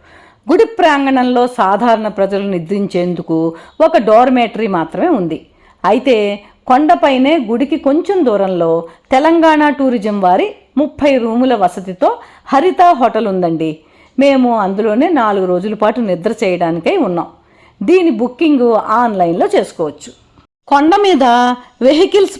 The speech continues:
పార్కింగ్కు చాలా తక్కువ స్థలం ఉన్న మూలంగా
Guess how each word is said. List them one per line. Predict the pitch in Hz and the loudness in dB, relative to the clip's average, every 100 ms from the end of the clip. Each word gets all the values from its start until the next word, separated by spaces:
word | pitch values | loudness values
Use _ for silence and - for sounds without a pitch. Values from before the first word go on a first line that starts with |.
| - | 0
పార్కింగ్కు | 220 226 - 269 262 226 226 226 | 2 0 2 2 2 0 0 -2
చాలా | - 254 262 320 | 0 0 2 0
తక్కువ | 240 208 320 320 | -2 -2 -2 -2
స్థలం | - 254 240 226 | 0 0 0 0
ఉన్న | 214 | -2
మూలంగా | 202 185 175 196 | -2 0 0 2